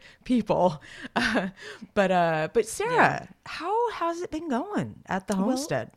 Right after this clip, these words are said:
Speaker 1: lately?
Speaker 2: well,
Speaker 1: What's
Speaker 2: spe-,
Speaker 1: going on?
Speaker 2: speaking of, speaking of life, um, couple things.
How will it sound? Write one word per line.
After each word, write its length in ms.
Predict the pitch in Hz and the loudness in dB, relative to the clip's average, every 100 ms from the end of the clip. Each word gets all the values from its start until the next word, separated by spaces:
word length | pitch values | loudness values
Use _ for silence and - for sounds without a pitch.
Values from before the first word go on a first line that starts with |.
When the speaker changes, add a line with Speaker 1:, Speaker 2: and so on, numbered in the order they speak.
| - | -10
Speaker 1:
lately? 300 | 143 123 180 330 | -6 -6 -8 -4
Speaker 2:
well, 60 | 320 | -2
Speaker 1:
What's 60 | - | 0
Speaker 2:
spe-, 140 | 339 | 2
Speaker 1:
going 180 | 392 277 | 2 2
on? 40 | 277 | 0
Speaker 2:
speaking 380 | - 330 440 415 415 | 2 0 0 -2 -2
of, 200 | 403 427 - | -4 -10 -10
speaking 360 | - 330 392 427 | -4 -2 0 -2
of 100 | 285 | -2
life, 580 | 147 120 147 220 - - - | -2 -2 -2 -4 -12 -10 0
um, 540 | 196 190 180 180 180 - | 4 4 2 -2 -8 -4
couple 240 | - 370 | -4 -2
things. 600 | - 170 160 170 190 | 0 0 0 -4 -4